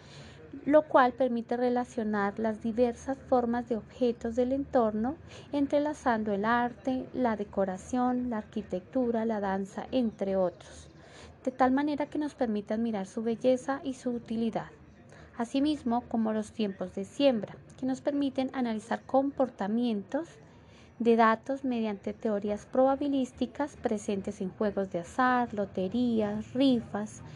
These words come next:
eh, cambios de tiempos climáticos, las siembras, que hacen parte del contexto de nuestras familias, asimismo como la generalización de vidas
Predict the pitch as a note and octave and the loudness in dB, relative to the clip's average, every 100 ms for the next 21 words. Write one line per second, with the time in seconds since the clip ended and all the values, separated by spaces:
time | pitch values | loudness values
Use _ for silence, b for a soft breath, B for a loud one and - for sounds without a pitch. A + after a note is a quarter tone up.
0 | B B B A#3+ A#3 G#3+ G#3 - B3 A3 | B B B 0 2 2 0 4 4 4
1 | A3 A3 A3+ A3 - B3+ A#3 A3 A3+ - | -2 -2 -2 -4 -4 0 0 0 -6 -4
2 | G3+ G3 B3 C4 C4 A#3 - A3 F#3+ F#3+ | -2 2 4 2 0 -6 -4 -2 -2 -6
3 | - B3 A#3 A3+ C#4 - - B B - | -2 2 2 0 -4 -6 -18 B B 4
4 | E4 D4 - D#4+ - D4 B3+ - C4 C4 | 4 6 2 -2 2 4 4 2 0 0
5 | A3 G#3+ B3 A#3 - C#4 C4+ A#3 A#3 A3 | -8 -2 -2 -2 0 0 2 0 -2 -2
6 | G#3+ G#3 G3+ G3 G3+ G3 G3 G3 F#3+ - | -4 -2 -2 0 -2 -2 -2 -4 -8 -20
7 | - - - - - - - - - - | -20 -20 -20 -20 -20 -20 -20 -20 -20 -20
8 | - - B B - B3+ C#4+ D#4 D4+ - | -20 -20 B B -4 0 2 4 2 2
9 | A3+ B3+ - A#3+ A#3 A3 G#3+ A#3+ A3+ G#3 | 2 0 0 2 2 0 -2 -4 -2 -2
10 | G#3 G3+ - F#3+ F#3 F3+ F#3 F3+ G3 E3+ | -2 -6 -8 -10 -8 -6 -6 -4 -4 -6
11 | - - | -12 -20